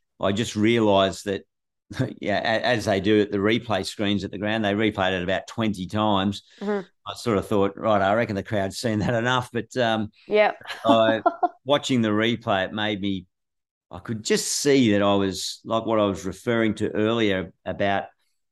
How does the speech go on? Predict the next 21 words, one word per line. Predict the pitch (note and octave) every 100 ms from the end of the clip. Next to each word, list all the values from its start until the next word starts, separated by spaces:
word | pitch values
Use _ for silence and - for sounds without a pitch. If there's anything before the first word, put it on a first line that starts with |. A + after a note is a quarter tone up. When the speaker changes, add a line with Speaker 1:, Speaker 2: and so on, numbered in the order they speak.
| _
Speaker 1:
losing | A2+ A2+ B2 A2 A2
your | G2+ G2+
eyes, | G#2+ C3 D3+ A2
losing | A2 A2+ G#2+ G#2+
your | F#2
reflex. | A2 C3 B2+ C#3+ C3 - - -
You | A2+
know, |
I | D2+ A#2
Speaker 2:
Mm-hmm. | B2
Speaker 1:
was | -
just, | - - F3+ F3 - - _ _ _ -
it |
was | C3
a | B2+
pretty | D4 -
basic | A2 A#2 - -
catch, | C#3 C#3+ G#2+ -
but | A2
I | A#2
was | A2